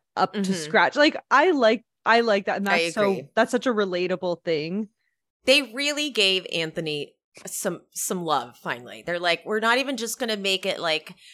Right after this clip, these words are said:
Speaker 2: maybe a relationship. We're gonna make it that, no, he's intentionally choosing you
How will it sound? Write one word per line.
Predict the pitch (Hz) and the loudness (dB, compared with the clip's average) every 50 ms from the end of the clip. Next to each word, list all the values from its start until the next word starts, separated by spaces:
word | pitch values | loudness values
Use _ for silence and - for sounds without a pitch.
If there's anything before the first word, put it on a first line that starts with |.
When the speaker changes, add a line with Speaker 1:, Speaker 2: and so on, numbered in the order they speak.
| - _ | -18 _
Speaker 2:
maybe | 185 208 233 254 269 220 247 247 | 2 4 4 4 4 4 2 2
a | 240 | 2
relationship. | 233 233 226 226 226 240 - 254 220 247 247 240 | 2 0 -2 -2 -2 -4 -4 -6 -4 -6 -4 -4
We're | 254 254 | -2 -4
gonna | 285 277 262 | -2 -4 -2
make | 247 247 240 240 | -4 -4 -4 -6
it | 190 - | -8 -6
that, | 214 190 - | -6 -4 -2
no, | 196 185 165 156 | -2 -2 -2 -2
he's | - 202 226 185 | -4 -6 -6 -4
intentionally | 190 180 175 - - - - 262 285 330 359 349 - - 381 381 370 370 370 370 370 349 - - | -4 -4 -4 -6 -6 -6 -4 -2 -2 -2 -4 -6 -8 -8 -8 -8 -8 -8 -8 -8 -10 -10 -10 -10
choosing | - - - 247 247 247 214 214 240 240 233 226 226 226 226 _ _ _ | -10 -8 -6 -6 -6 -6 -8 -8 -8 -8 -8 -8 -10 -14 -16 _ _ _
you | - 185 175 180 185 180 170 170 170 160 160 160 156 | -20 -16 -6 -2 0 0 0 0 0 -2 -4 -6 -12